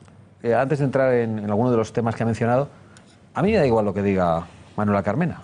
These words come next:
Es que Manuela Carmena es Pablo Iglesias. Es que dice que no es de ningún partido, pero ella representa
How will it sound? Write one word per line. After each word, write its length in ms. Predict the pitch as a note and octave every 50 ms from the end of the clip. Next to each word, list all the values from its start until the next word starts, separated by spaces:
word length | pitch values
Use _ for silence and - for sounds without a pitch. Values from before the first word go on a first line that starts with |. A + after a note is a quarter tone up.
| - - - - - - -
Es 60 | -
que 100 | - D#3+
Manuela 240 | D3 D3+ D#3 D#3+ D3+
Carmena 400 | D#3 C#3+ D3+ D#3+ E3 E3+ F3 - - -
es 100 | - -
Pablo 220 | - F3 C#3+ F#2+ E2+
Iglesias. 500 | F#2 A#2+ A#2 - - - - - - - - - - - - - - _
Es 40 | -
que 120 | F3 E3+
dice 180 | D#3+ C#3 E3 D3+
que 60 | D#3
no 80 | D#3
es 60 | D#3 D3+
de 60 | D#3
ningún 200 | D#3 D#3 D#3 C#3+
partido, 320 | D#3 C#3+ C3+ D#3 E3 E3
pero 140 | C#3 B2+ B2+
ella 120 | C#3+ D#3
representa 560 | D#3 D3+ C3+ C3 B2+ A2+ D3+ D3 C#3 E3+ D#3